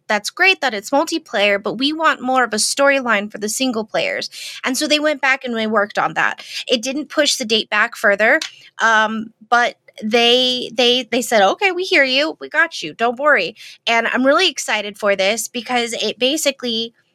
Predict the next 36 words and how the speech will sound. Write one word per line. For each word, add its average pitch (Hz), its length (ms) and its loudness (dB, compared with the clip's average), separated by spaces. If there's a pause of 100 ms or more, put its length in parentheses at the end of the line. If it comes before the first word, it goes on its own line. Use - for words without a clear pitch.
(260)
you're 220 300 2
starting 262 640 0
from 214 480 -2
square 240 400 0
one 214 580 2
and 208 240 0
you're 214 140 2
going 226 440 0
through 247 600 0
all 220 240 4
of 208 140 -8
the 202 80 0
movies. 202 600 0
So - 140 -2
you 226 220 0
can 233 160 0
do 247 100 2
the 277 100 -2
single 247 340 0
player, 220 420 2 (360)
you 202 120 -4
can 208 160 4
do 202 120 6
the 247 60 2
multiplayer, 233 580 2
which 208 160 -2
is, 214 120 -4
like, 202 120 -2
a 208 80 -4
four 196 220 0
team. 214 400 -2 (440)
Uh, 208 200 2
there 202 160 2
are 190 140 4
puzzles, 240 680 0 (380)
um, 190 640 0